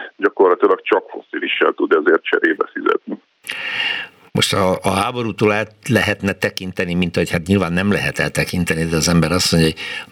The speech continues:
Speaker 2: milyen hatalmas piac az orosz piac, az Uniónak milyen jól jönne, hogyha ezen a piacon tudna működni.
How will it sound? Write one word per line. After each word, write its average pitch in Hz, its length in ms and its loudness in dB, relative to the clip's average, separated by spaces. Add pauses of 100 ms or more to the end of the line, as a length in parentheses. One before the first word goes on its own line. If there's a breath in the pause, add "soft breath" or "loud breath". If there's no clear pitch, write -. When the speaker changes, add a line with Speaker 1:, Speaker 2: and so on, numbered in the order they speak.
Speaker 2:
milyen 123 260 0
hatalmas 82 720 -4
piac 85 400 -2
az 82 140 0
orosz 80 260 2
piac, 87 420 -2
az 87 100 0
Uniónak 101 540 2
milyen 110 320 2
jól 87 320 4
jönne, 78 420 2 (100)
hogyha 85 280 -2
ezen 82 320 0
a 73 140 2
piacon 78 500 -4
tudna 76 300 0
működni. - 600 -2